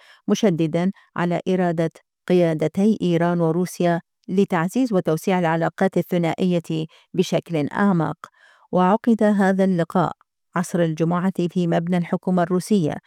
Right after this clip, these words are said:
حيث جرت مناقشة الجوانب المختلفة للتعاون الاقتصادي بين البلدين في مجالات التجارة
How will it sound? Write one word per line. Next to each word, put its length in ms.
حيث 320
جرت 400
مناقشة 560
الجوانب 540
المختلفة 600
للتعاون 500
الاقتصادي 680
بين 220
البلدين 560
في 140
مجالات 540
التجارة 680